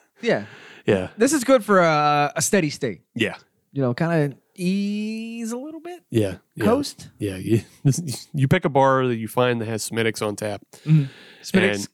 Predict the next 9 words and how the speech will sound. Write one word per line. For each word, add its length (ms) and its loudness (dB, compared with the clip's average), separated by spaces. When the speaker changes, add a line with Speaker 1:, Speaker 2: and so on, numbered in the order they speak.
Speaker 1:
comfortable 420 4
stools. 580 2
Speaker 2:
Yeah. 340 2
<laughs> 640 2
And, 140 2
like, 220 2
you 240 -8
say, 500 2
"Hey, 440 0